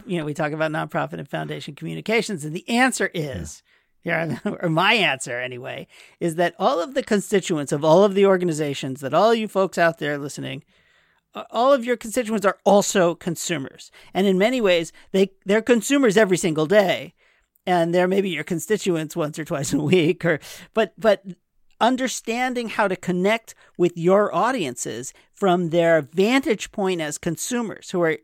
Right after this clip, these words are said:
consuming information, they're consuming culture, and they're consuming actual things that have effects on our lives, our s-, our social value,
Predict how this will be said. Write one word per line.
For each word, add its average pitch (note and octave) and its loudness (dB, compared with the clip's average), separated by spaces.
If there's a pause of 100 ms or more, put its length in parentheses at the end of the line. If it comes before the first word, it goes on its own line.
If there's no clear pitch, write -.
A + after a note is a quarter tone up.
(140)
consuming F3+ -4 (300)
information, F3 -4 (180)
they're D#3 -10
consuming D3 -6
culture, F#3 -2 (180)
and D#3 -6
they're D#3+ -4
consuming E3 -4
actual E3 0
things G3 4
that D#3 2
have D#3 2
effects - -4
on D#3+ -4
our C#3+ -2
lives, E3 2
our D3 -4
s-, - -18 (240)
our C#3 -12
social F3 -4 (580)
value, F#3+ 4